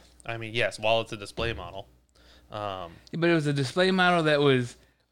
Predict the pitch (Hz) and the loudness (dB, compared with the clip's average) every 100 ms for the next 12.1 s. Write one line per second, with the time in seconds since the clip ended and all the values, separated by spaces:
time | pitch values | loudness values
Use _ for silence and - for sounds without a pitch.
0 | _ - - 175 175 180 175 160 160 139 | _ -18 -2 0 4 6 6 4 2 0
1 | 143 143 139 135 123 147 139 135 127 127 | -2 0 0 0 -4 -4 0 0 0 0
2 | 151 131 147 131 127 120 131 139 139 - | -2 -2 -2 -2 -2 -6 -12 -2 -2 0
3 | 135 113 98 - _ _ _ _ _ _ | -4 -4 -8 -16 _ _ _ _ _ _
4 | _ _ _ _ _ _ _ _ _ _ | _ _ _ _ _ _ _ _ _ _
5 | _ - 131 120 117 - _ _ _ _ | _ -4 2 4 4 0 _ _ _ _
6 | _ _ _ _ _ _ _ - 139 - | _ _ _ _ _ _ _ -4 -4 0
7 | 127 101 - - - 85 - - - - | 0 0 -4 -14 -14 -18 -16 -18 -18 -20
8 | _ _ _ _ _ _ - 151 156 156 | _ _ _ _ _ _ -2 2 2 2
9 | 196 214 143 135 139 117 113 - _ 107 | 4 2 2 0 0 -2 -8 -18 _ -20
10 | - - 135 190 185 170 170 160 156 147 | -12 -8 0 2 4 2 2 0 0 0
11 | 135 135 143 131 147 156 151 139 139 127 | 0 -2 -4 0 0 2 0 2 2 2